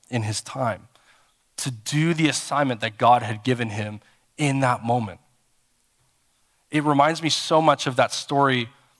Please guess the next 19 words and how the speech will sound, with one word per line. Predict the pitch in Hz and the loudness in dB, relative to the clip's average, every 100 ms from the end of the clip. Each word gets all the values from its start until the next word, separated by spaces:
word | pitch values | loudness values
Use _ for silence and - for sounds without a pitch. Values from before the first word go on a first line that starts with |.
| _ _ - | _ _ -4
in | 143 | 0
which | 135 - 127 | 0 -2 -2
Jesus | 127 151 139 - | 0 0 -2 -6
confronts | - 127 - - 135 131 - - - | -4 -4 -4 2 2 2 -2 -10 -6
who | 139 | -2
the | 127 | 0
Gospels | 117 127 131 - 123 | 4 4 4 -4 -10
call | - 123 120 | -2 0 0
the | |
rich | 107 117 139 - | 0 -2 -2 0
young | 127 120 | 0 0
ruler, | 110 120 101 - _ _ _ _ _ _ _ _ - | -4 -6 -6 -12 _ _ _ _ _ _ _ _ -4
this | 139 131 | -2 2
man | 131 147 151 | 4 4 2
who | 139 135 123 117 - | 0 0 -2 -4 -2
comes | 151 165 | 0 2
up | 160 - | 2 0
to | |
Jesus. | 127 123 131 110 104 - - | -4 -2 0 -2 -10 -14 -16